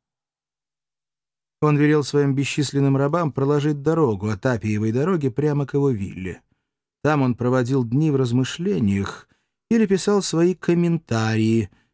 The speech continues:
которые намеревался посвятить великому полководцу и богачу Луцию Лицинию Лукулу —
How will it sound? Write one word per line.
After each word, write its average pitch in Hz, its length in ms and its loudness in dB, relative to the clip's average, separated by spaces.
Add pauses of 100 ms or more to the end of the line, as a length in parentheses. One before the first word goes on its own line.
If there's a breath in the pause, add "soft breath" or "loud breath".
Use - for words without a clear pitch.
которые 113 320 -2
намеревался 110 580 -2
посвятить 107 560 -4
великому 107 420 -2
полководцу 107 720 -4
и 101 60 -4
богачу 107 640 -2 (300 soft breath)
Луцию 107 540 -2
Лицинию 107 560 -2
Лукулу — 101 760 -6